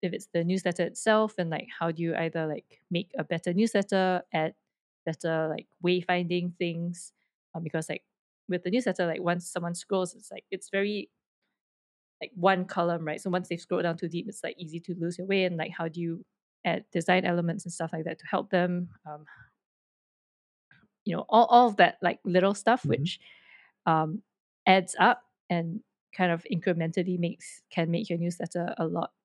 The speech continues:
Speaker 1: better, um, and a lot more, like, higher converting, better branding, better click-through rate, all of that kind of stuff. Um,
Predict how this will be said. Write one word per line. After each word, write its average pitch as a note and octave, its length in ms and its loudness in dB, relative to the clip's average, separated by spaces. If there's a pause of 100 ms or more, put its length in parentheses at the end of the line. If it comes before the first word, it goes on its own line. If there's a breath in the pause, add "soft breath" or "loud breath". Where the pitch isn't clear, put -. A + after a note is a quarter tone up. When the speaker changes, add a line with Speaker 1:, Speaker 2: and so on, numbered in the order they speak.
(160)
Speaker 1:
better, G3+ 400 -2 (240)
um, F#3 340 -6 (180)
and G3+ 200 -8
a E3+ 40 -4
lot G#3+ 140 -8
more, E3+ 160 -2
like, - 160 -6
higher D#3+ 220 -6
converting, F#3 720 0 (480 soft breath)
better F3 220 -6
branding, E3+ 420 -2
better F3+ 440 -6
click-through F3+ 320 -4
rate, E3+ 300 -2
all E3 120 0
of E3 80 -6
that - 140 -12
kind F3+ 100 -8
of E3+ 60 -10
stuff. - 240 -6 (680)
Um, F3+ 440 -4